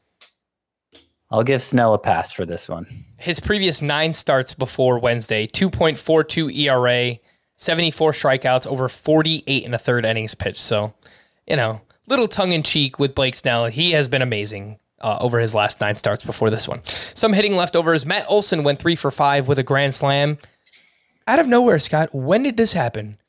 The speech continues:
Speaker 2: He has twenty-seven homers on the year. I had no idea. <laughs> Matt Olson, he's basically been Matt Olson. So
Speaker 1: Just kept plugging away. Well, he hasn't been last year's Matt Olson, but
Speaker 2: yeah, the batting average is,
Speaker 1: he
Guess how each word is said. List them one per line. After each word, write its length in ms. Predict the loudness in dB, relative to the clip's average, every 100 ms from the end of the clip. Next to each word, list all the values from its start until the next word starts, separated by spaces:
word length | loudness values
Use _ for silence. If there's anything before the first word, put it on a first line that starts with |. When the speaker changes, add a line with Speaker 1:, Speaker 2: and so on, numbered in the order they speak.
| _
Speaker 2:
He 160 | 0 2
has 180 | 4 2
twenty-seven 600 | 2 2 4 2 2 2
homers 400 | 2 4 2 0
on 100 | -4
the 80 | -6
year. 300 | -8 -10 -14 _ _ _ _ _ _ _ _ -4
I 120 | 0
had 140 | 0
no 160 | 2 2
idea. 420 | 4 2 0 -4 _ -10 -6 -4
<laughs> 440 | -4 -8 -6 -8 -4
Matt 220 | -2 2
Olson, 460 | 2 0 -6 -8 -6
he's 320 | -2 -2 -2 _ _ _ _ -8
basically 440 | -4 -2 0 0
been 220 | 0 0 2
Matt 160 | 2
Olson. 340 | 2 0 -8 -12
So 160 | -10
Speaker 1:
Just 300 | -8 -8 -8
kept 360 | 0 2 2 -6
plugging 440 | -2 2 2 2
away. 640 | 2 4 4 4 2 -2 -10 -2
Well, 220 | 2 4
he 80 | 4
hasn't 300 | 4 2 0
been 140 | 0 2
last 360 | 2 2 -2
year's 180 | -12 -12
Matt 240 | -10 -10 -6
Olson, 520 | -4 -4 -8 -12 -16 -14
but 180 | -10 -8
Speaker 2:
yeah, 140 | -8 -8
the 180 | -6
batting 320 | -4 -2 0 0
average 300 | 0 0 -2
is, 240 | -2 -2
Speaker 1:
he 200 | -4 -6